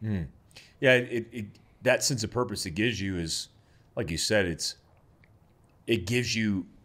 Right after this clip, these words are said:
a very clear, concise path of why you would be prepared. And, and also, like, you know, there's vulnerabilities in women. There's vulnerabilities in children. There's vulnerabilities in people who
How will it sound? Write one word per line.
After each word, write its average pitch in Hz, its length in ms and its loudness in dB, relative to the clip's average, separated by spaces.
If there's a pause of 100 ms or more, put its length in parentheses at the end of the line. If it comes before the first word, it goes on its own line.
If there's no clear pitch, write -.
(1000)
a 104 80 0
very 110 400 2
clear, 107 540 0
concise 87 520 0
path - 540 -2 (640)
of 76 260 -2
why 87 300 2
you 87 300 -2
would 87 360 -2
be - 160 -6
prepared. - 580 -10 (680)
And, 101 260 2
and 101 100 -2
also, 110 440 4
like, 92 280 0 (880)
you 101 120 0
know, 90 100 2
there's 95 200 2
vulnerabilities 101 880 0 (140)
in 78 180 -6
women. 69 280 -8 (260)
There's 87 200 -4
vulnerabilities 101 720 0 (120)
in 80 220 -10
children. 69 440 -4 (420)
There's 98 180 -2
vulnerabilities 107 800 2
in 85 220 -8
people 78 320 -10
who 76 220 -6